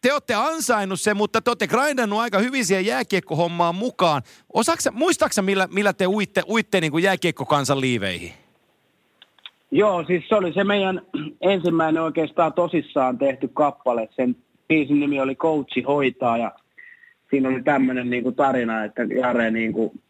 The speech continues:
Speaker 2: yritti sainaa mua johonkin lätkäjengiin. Ja se, siinä vähän jopa, vähän silleen, se oli semmoista, niinku, vähän pahis meininki, että siinä vedettiin vähän nuuskaa siinä biisissä ja kaikkea, että se herätti vähän huomioon enemmän ja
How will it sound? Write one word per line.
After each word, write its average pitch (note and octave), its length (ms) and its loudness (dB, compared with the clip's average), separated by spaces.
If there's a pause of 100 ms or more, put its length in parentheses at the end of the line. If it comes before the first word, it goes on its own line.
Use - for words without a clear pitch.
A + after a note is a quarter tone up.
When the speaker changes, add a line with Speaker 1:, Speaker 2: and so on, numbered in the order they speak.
(360)
Speaker 2:
yritti B2 360 -2
sainaa A#2+ 380 0
mua A2+ 240 0
johonkin A#2 300 -2
lätkäjengiin. A2+ 680 0
Ja B2 180 -6
se, - 180 -4 (260)
siinä E3 300 2
vähän F3+ 280 0
jopa, F3+ 380 -2 (560)
vähän E3+ 240 -2
silleen, D#3 440 0
se D#3+ 60 -8
oli D#3+ 140 -2
semmoista, A3 400 0
niinku, G#3+ 260 -2
vähän G#3+ 240 0
pahis G3 400 -2
meininki, E3 480 0
että C#3 180 -4
siinä D3+ 140 2
vedettiin D3+ 440 0
vähän C#3+ 240 0
nuuskaa C#3 580 0
siinä B2 200 -6
biisissä B2+ 460 0
ja A#2+ 100 2
kaikkea, C3 400 0
että B2 160 -4
se B2+ 60 2
herätti C#3+ 380 0
vähän B2+ 300 0
huomioon A#2+ 560 0
enemmän A2+ 400 -2
ja G#2 140 -6